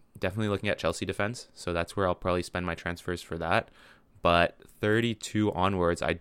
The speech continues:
do want Salah in my team. Um, like I just mentioned, big captaincy shout for those, uh, for those games. So,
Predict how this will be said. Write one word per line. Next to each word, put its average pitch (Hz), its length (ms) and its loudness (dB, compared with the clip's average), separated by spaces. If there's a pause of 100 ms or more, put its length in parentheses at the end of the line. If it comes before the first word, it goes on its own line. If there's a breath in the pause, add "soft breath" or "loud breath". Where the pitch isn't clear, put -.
(160)
do 104 180 2
want 95 320 0
Salah 90 380 2
in 90 60 -2
my 85 120 -2
team. 92 380 -4 (540 soft breath)
Um, 80 200 -2
like 85 160 0
I 87 60 0
just 85 300 -4 (160)
mentioned, 87 420 -6 (180)
big 95 140 -2
captaincy 90 480 -2
shout 92 340 2
for - 160 -4
those, 90 280 0
uh, 87 280 0
for - 140 -6
those 90 180 -2
games. 104 320 -2 (520 soft breath)
So, 85 480 0